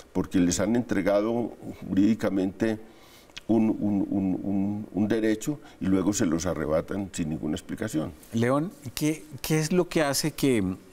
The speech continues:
Speaker 2: que esa explotación hoy en día, esos problemas que mencionabas de extorsión, de conflictos con las comunidades, de intervención de grupos armados, que antes eran sorteables, como nos decías ahora, ahora hoy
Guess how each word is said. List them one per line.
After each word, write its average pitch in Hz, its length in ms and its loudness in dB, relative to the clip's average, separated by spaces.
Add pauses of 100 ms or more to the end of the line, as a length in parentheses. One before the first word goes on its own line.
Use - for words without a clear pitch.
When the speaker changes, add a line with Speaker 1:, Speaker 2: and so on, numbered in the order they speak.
(120)
Speaker 2:
que 107 160 4
esa 139 240 0
explotación 113 960 0
hoy 120 220 0
en 123 120 0
día, 120 340 4
esos 127 280 0
problemas 117 800 2 (120)
que 107 100 -2
mencionabas 98 640 0 (600)
de 104 220 2
extorsión, 104 960 0
de 98 120 2
conflictos 98 560 -2
con 104 200 2
las 92 160 0
comunidades, 101 920 0 (220)
de 120 140 0
intervención 107 640 2
de 101 100 4
grupos 101 380 0
armados, 104 540 0 (160)
que 117 120 -2
antes 123 360 -2
eran 165 180 2
sorteables, 127 600 2
como 131 160 2
nos 107 160 2
decías 110 400 2
ahora, 110 360 2 (220)
ahora 127 480 0 (800)
hoy 143 320 4